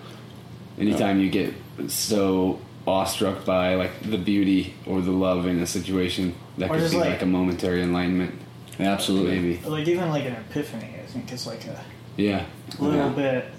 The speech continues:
Speaker 3: like,
Speaker 2: Yeah,
Speaker 3: a
Speaker 2: 'cause
Speaker 3: little
Speaker 2: where does, where does that even come from in the first place?
Speaker 3: Yeah.
Speaker 2: Or, like, where do your ideas
Speaker 1: Yeah.
Speaker 2: come from in the first place? So if you're having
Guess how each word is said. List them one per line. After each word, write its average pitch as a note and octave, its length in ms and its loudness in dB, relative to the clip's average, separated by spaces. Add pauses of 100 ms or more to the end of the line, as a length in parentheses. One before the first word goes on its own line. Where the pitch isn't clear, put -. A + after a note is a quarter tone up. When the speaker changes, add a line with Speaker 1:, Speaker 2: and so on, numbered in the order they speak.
(460)
Speaker 3:
like, - 100 0
Speaker 2:
Yeah, C#3+ 60 8
Speaker 3:
a C#3 40 6
Speaker 2:
'cause C#3 100 2
Speaker 3:
little B2+ 180 4
Speaker 2:
where D3 140 8
does, C#3+ 320 6
where C3 160 4
does B2 140 4
that B2 140 6
even A2+ 160 4
come A2+ 180 2
from A2 200 4
in G2+ 80 4
the F#2+ 60 2
first - 320 0
place? D#2+ 380 -2 (320)
Speaker 3:
Yeah. B2+ 280 -2 (440)
Speaker 2:
Or, G#2 80 4
like, G2+ 240 2
where A2 100 6
do G#2 80 4
your G2 120 4
ideas F#2+ 360 4
Speaker 1:
Yeah. E2 60 -4
Speaker 2:
come F#2 120 0
from F2+ 220 0
in F2 60 4
the F2 80 2
first F2 320 -2
place? F2+ 220 0
So G2 120 0
if F2+ 120 -2
you're G2+ 140 4
having F#2 500 2